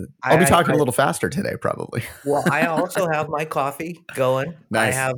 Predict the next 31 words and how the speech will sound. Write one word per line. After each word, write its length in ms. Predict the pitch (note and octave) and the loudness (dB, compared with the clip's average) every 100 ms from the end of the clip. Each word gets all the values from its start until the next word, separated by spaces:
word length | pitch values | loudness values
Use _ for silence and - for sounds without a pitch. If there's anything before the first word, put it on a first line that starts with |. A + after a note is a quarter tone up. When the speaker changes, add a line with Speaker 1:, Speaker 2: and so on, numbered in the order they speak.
| B2 | -8
Speaker 2:
my 220 | B2+ C3 B2+ | -6 -4 -2
big 240 | A#2+ C#3 | -2 -4
Speaker 1:
Nice. 100 | G2 | -2
Speaker 2:
brew 260 | C3 C#3 C3+ | 0 0 0
going 340 | C3 B2+ C3 | 0 0 -2
because 200 | C3 C3 | -4 -4
I 100 | C3 | -4
need 180 | C#3 C3 | -4 -8
some 140 | C3 | -6
energy. 440 | C3 C3 B2+ C3+ C3+ | -4 -4 -6 -8 -6
I'm 200 | B2 A#2+ | -6 -4
going 220 | B2+ C#3 | -4 -4
out 200 | C3 B2+ | -6 -4
golfing. 580 | B2+ B2+ B2+ C3+ C3+ B2+ | -2 -4 -6 -8 -8 -10
I 300 | A#2+ A#2 A#2+ | -8 -8 -6
am 280 | A#2+ A#2 A2 | -6 -8 -10
pumped 400 | - - C#3 C3+ | -12 -10 -8 -8
up 340 | B2+ C3+ - _ | -8 -8 -10 _
to 80 | C3 | -18
play. 300 | - C3 B2 | -8 -6 0
Oh, 40 | C#3+ | 2
Speaker 1:
Nice. 540 | - G2+ D#2+ - - _ _ _ - | 4 2 -4 -8 -12 _ _ _ -10
Speaker 2:
nice. 560 | A2 A#2 D3 A3 - _ _ - - _ | -6 -4 -4 -8 -12 _ _ -20 -20 _
Uh, 240 | - A#2+ A#2+ | -10 -8 -4
I 60 | C3+ | -4
am 160 | B2 | -4
pumped 280 | B2+ D3 C#3 | -2 -4 0
up 180 | D3 - | -2 -2
to 80 | A#2+ | -10
play 440 | - C3+ C3+ C#3 | -8 -4 0 0
the 240 | C3+ A#2+ | 0 -4